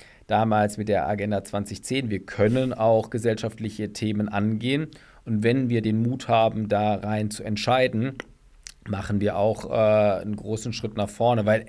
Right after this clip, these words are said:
es ist ja nicht nur, dass es in unserer Volkswirtschaft, äh, äh, schwierige, äh, äh, diskuti-, äh, äh,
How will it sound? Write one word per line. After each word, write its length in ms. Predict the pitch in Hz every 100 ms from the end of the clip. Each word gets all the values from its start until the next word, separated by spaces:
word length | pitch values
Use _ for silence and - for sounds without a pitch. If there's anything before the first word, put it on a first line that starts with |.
| -
es 140 | -
ist 120 | 113
ja 100 | 110
nicht 240 | 104 110 117
nur, 180 | 120 110 - - - -
dass 200 | - 113
es 120 | 104
in 100 | 95
unserer 440 | 147 135 139 110
Volkswirtschaft, 720 | - 104 104 101 - 101 - -
äh, 840 | 110 104 98 85 69 95 87 73 -
äh, 60 | 110
schwierige, 720 | - 120 110 107 110 104 104 - - - _
äh, 800 | - 95 95 92 78 104 92 85
äh, 40 |
diskuti-, 720 | 82 104 - 113 - 110 107
äh, 400 | 98 110 - 107
äh, 60 | 98